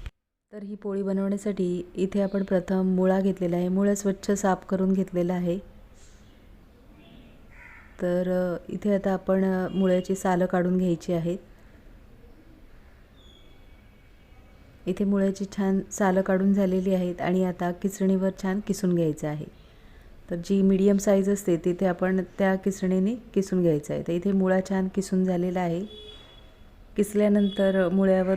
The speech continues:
थोडंसं मीठ टाकायचं आहे. मुळा हा थोडासा उग्र असतो, तर त्याचा उग्रपणा कमी होण्यासाठी आपण थोडंसं इथे मीठ टाकून पाच मिनटासाठी ठेवून देणार आहोत, म्हणजे मुळ्याला पाणी सुटतं.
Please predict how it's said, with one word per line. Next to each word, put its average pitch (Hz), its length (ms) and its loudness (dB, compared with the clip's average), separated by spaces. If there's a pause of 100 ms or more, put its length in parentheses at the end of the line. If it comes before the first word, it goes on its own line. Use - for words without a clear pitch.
थोडंसं 208 540 0 (260)
मीठ 196 180 2 (120)
टाकायचं 180 440 0
आहे. 175 180 -2
मुळा 185 300 2
हा 185 200 0
थोडासा 190 440 0
उग्र 180 320 0
असतो, 190 380 -2 (640)
तर 190 60 0
त्याचा 190 220 4
उग्रपणा 202 520 2
कमी 202 260 2
होण्यासाठी 196 500 0
आपण 190 300 -2
थोडंसं 196 640 0
इथे 190 240 -4
मीठ 185 220 2 (100)
टाकून 190 320 0 (540)
पाच 196 220 2
मिनटासाठी 196 600 0 (140)
ठेवून 196 240 6
देणार 151 260 0
आहोत, 151 160 -6 (800)
म्हणजे 180 200 2
मुळ्याला 185 360 4
पाणी 190 300 2
सुटतं. 151 360 -10